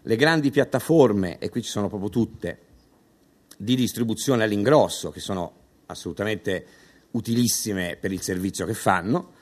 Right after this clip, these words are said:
ma non aggiungano valore al cibo che vendano, cioè aggiungono una quota di servizio, ma non aggi-, non fanno diventare più buono il prodotto, e poi le imprese di ristorazione collettiva. Sulle imprese di ristorazione collettiva il campione è il quarantatré per cento del mercato italiano e quindi è estremamente attendibile.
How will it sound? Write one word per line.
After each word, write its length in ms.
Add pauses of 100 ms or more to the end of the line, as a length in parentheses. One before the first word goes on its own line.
(540)
ma 180
non 180
aggiungano 500
valore 300
al 80
cibo 260
che 120
vendano, 400
cioè 160
aggiungono 360
una 120
quota 240
di 80
servizio, 500
ma 80
non 100
aggi-, 160
non 100
fanno 160
diventare 340
più 120
buono 220
il 60
prodotto, 460 (680)
e 120
poi 360 (180)
le 120
imprese 580
di 60
ristorazione 500
collettiva. 540 (360)
Sulle 320
imprese 300
di 120
ristorazione 440
collettiva 440
il 60
campione 380
è 20
il 100
quarantatré 520
per 140
cento 300
del 100
mercato 300
italiano 400
e 40
quindi 240
è 60
estremamente 680
attendibile. 520